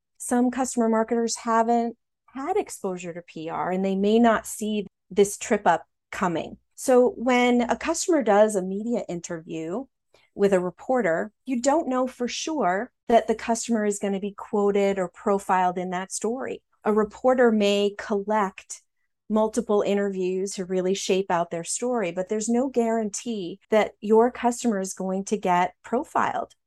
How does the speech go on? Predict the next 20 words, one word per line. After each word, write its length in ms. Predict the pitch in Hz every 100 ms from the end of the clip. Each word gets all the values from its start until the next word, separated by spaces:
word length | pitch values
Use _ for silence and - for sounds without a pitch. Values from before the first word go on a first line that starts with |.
| _
So 260 | - 254 247
a 140 | 233
key 340 | - - 302
responsibility 880 | 302 294 - 226 214 208 214 214 196
f-, 160 | 202 - _ 196
as 180 | 190
customer 500 | - 208 196 196 180
marketers 580 | 175 180 196 202 196 185
is 160 | 202 -
to 80 | 208
prep 400 | - 220 233 233
our 160 | 196 -
customers 540 | 196 196 190 180 180
really 480 | 180 196 220 240 254
well 520 | 220 190 180 - - _ _ _ -
when 160 | 196
there's 220 | 196 190
a 60 | 190
media 420 | 185 185 190 185
interview. 720 | - 170 165 160 - 160 -